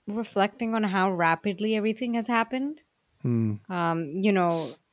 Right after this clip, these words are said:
Speaker 1: just less than a month ago, things felt very different. It all felt like short-term measures. I was making certain plans, you know, that have just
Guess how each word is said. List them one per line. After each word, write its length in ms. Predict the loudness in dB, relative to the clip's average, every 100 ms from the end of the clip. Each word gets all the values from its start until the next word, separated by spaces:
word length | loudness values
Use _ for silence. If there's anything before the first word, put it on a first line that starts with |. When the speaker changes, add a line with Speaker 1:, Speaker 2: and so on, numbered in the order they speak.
| _
Speaker 1:
just 540 | -2 2 2 2 -6 -12 _ _ -2
less 300 | 4 4 4
than 180 | 2 2
a 60 |
month 380 | 2 0 -2 -4
ago, 360 | -4 -2 -2 -4
things 360 | -2 -2 -2 -4
felt 260 | -4 -4 -4 _ 0
very 180 | 2 4
different. 720 | 2 2 0 2 0 -4 -10 _ _ _ _ _ _
It 220 | -2 -2 -4 _ _
all 220 | 2 4 4
felt 260 | 2 0 0
like 220 | -2 -2
short-term 580 | -2 0 0 -2 -4 0
measures. 540 | 0 2 4 4 4
I 120 | 2
was 180 | 2 0
making 380 | 0 -2 -2 -6
certain 360 | -4 -4 -4 -6
plans, 800 | 0 6 6 6 4 0 -6 -14 _ _ _ _ -2
you 120 | 2
know, 220 | 2 2
that 200 | 0 0
have 140 | 0 -4
just 260 | -4 -6